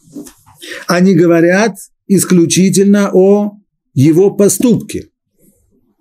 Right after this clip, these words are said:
Но не ставили под сомнение, не дай бог, качество упования Иосифа, который, конечно же, знал, что нет никакой помощи от человека,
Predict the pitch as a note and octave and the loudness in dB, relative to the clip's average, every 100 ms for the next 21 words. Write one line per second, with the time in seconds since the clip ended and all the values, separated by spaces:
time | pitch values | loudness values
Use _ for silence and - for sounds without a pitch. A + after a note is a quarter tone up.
0 | _ _ _ _ _ - D#3+ G3 F#3+ D#3 | _ _ _ _ _ -2 2 2 0 0
1 | A3 A3 G#3 E3 F#3 G3 G3+ G3 F#3 F#3+ | 0 0 0 0 2 2 4 2 2 0
2 | F3+ G3+ F#3+ F#3+ F3 - F3+ D3+ D#3 F3 | 2 0 0 -2 -2 -2 -2 0 0 2
3 | F3 D#3 F#3 E3 D3+ C#3 D3+ D3 D#3 D#3 | 2 2 0 -2 -2 -2 0 0 0 0
4 | F3+ D#3 C#3 B2+ A2 D3 A#2+ A#2 C3 C3 | 0 0 0 0 0 0 -2 0 0 0
5 | A#2 A2+ C3+ A2+ C3 A#2+ G#2 G#2 F#2+ G2 | -2 0 -2 0 0 0 -2 -4 -4 -4
6 | F#2+ C#3+ D#3 C3+ | 0 -2 -2 -10